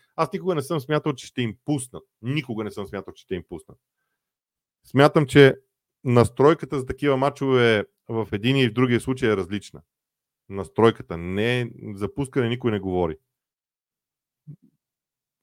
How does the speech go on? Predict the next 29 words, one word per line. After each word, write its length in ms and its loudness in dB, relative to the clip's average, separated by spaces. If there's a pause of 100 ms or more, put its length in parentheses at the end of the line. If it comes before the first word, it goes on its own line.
(180)
Авраам 340 2
Андреев: 440 4
„Имат 220 -4
ли, 140 0
има 160 4
ли 80 2
значение 320 0
за 80 -2
оставането 460 0
на 80 2
Ерик 180 0
Тен 140 2
Хаг 180 -2
дали 160 0
ще 140 -14
завърши 280 2
шести, 260 -2
седми 260 0
или 200 0
осми 360 4
в 60 -8
класирането 500 -4
и 40 -8
спечелването 580 -2
на 100 0
Еф-, 140 -2 (560)
на 120 -4
F 140 -4
A? 260 -2